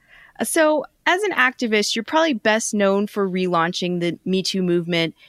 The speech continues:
in twenty seventeen, but you've been involved in so much advocacy and activism for organizations and causes for so long.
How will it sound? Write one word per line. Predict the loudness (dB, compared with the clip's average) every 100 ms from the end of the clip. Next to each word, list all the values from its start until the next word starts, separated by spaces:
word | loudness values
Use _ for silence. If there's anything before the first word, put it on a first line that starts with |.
| _
in | -4 -4
twenty | -4 -2 -2
seventeen, | 0 0 0 -6 -4 -4
but | -4
you've | -4 -4
been | -2 -2
involved | -2 0 0 -2 -6
in | -6 -4
so | -4 -4 -2 2 2 2
much | 2 0 -2 0
advocacy | 0 0 -2 -8 -6 -6
and | -2
activism | -2 -2 -4 -8 -4 -2 -2 -6 -12 -20 _ _
for | 0 2
organizations | 0 0 -2 0 -2 -2 -4
and | -4 -6
causes | -6 -4 -4 -4 -8
for | -6 -6
so | -4 -4 -4
long. | -2 -2 -2 -4